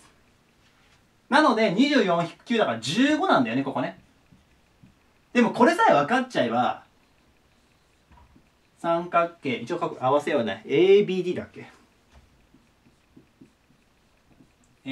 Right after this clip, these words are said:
ービーディーイコール、まあ、底辺十五、高さ六。で、絶対に忘れないでね。ここでミスとかすごいもったいないからね。三角形なんで、二分の一を忘れずかけます。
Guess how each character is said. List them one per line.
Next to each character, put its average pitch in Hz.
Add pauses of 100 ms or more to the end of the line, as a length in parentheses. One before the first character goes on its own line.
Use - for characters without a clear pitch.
(180)
ー 139
ビ 143
ー 135
デ 139
ィ 123
ー 123
イ 113
コ 143
ー -
ル、 214
ま 170
あ、 165
底 226
辺 135
十 156
五、 196 (640)
高 214
さ -
六。 190 (160)
で、 -
絶 226 (180)
対 247
に 254
忘 190
れ 208
な 208
い 135
で 120
ね。 123
こ -
こ 269
で 277
ミ 247
ス -
と 208
か 220
す -
ご 302
い 240
も 170
っ 165
た 190
い -
な 180
い 165
か -
ら -
ね。 - (400)
三 220
角 226
形 175
な 180
ん 247
で、 240
二 143
分 175
の 180
一 185
を 160
忘 156
れ 175
ず 175
か 143
け 151
ま 127
す。 -